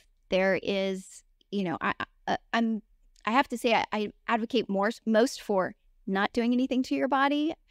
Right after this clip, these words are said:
because there's always some type of consequence when you do any type of surgical procedure to your body. But if you have to do something, the safest thing,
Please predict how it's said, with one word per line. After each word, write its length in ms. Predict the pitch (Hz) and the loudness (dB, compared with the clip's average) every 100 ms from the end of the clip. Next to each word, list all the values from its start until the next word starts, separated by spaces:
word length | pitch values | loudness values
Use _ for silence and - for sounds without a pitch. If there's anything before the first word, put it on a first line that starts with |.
| _ _ - | _ _ -8
because 540 | 175 214 190 - - _ _ - | -4 -2 -2 -6 -20 _ _ -2
there's 200 | 214 - _ - | -2 -2 _ 2
always 680 | 202 226 233 226 233 - _ _ _ | 4 4 2 0 -2 -6 _ _ _
some 400 | - - 214 220 | -20 -2 2 2
type 240 | 240 233 226 | 4 2 2
of 100 | 240 | -2
consequence 600 | 233 240 262 254 247 - | -2 0 -2 -2 -4 -2
when 140 | 220 | -2
you 100 | 208 | -2
do 180 | 196 185 | -2 -2
any 440 | - 190 202 220 226 | -2 -2 -2 -4 -4
type 240 | - 190 | -2 -2
of 80 | 226 | -2
surgical 400 | - 208 226 226 | -4 -2 -4 -8
procedure 440 | - - 202 208 | -12 -8 -6 -4
to 160 | 214 254 | -6 -4
your 100 | 240 | -4
body. 400 | 240 240 247 247 _ _ - | 0 0 0 -4 _ _ -8
But 100 | 175 | -8
if 100 | 151 | -4
you 100 | 202 | -4
have 260 | 196 196 - | -2 -4 -2
to 100 | 202 | -2
do 220 | 202 202 | -2 -2
something, 560 | - 196 190 214 214 | -2 -2 -2 0 0
the 80 | 196 | 0
safest 480 | - 190 185 190 - | -4 -8 -6 -8 -6
thing, 320 | 180 185 196 | -6 -4 -6